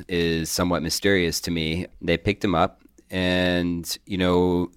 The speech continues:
the idea that they had decided that he had committed this crime and that they were going to prove that they, he had committed this crime, we don't need to look at any other evidence apart from the fact that the same day they arrested him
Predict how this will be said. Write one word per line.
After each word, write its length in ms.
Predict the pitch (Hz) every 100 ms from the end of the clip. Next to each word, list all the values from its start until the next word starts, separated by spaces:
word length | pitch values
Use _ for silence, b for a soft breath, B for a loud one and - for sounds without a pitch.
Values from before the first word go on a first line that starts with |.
| -
the 240 | 95 92
idea 480 | 90 85 98 110 107
that 300 | 90 85 80
they 180 | 90 90
had 120 | 82
decided 500 | 78 - 85 87 76
that 160 | 78 82
he 140 | 87
had 120 | 78
committed 360 | - 85 85 82
this 180 | 80 -
crime 260 | 87 80
and 80 | 78
that 80 | 76
they 120 | 80
were 100 | 78
going 260 | 78 80 76
to 80 |
prove 300 | - 131 139
that 160 | 127 82
they, 260 | 82 80 -
he 160 | 87 85
had 100 | 78
committed 320 | 85 80 78
this 160 | 73 -
crime, 460 | 82 78 78 78 - b b b _ _ _ -
we 180 | 123 110
don't 160 | 117 107
need 140 | 101
to 80 | 90
look 200 | 92 90
at 120 | 85
any 260 | 85 85 85
other 220 | 80 80
evidence 280 | 80 82 78
apart 280 | - 85
from 100 | -
the 60 | 80
fact 340 | - 80 80
that 160 | 80 80
the 80 | 78
same 240 | - 90
day 240 | 82 85 80
they 300 | 65 82 80
arrested 400 | 87 87 90 85
him 280 | 78 80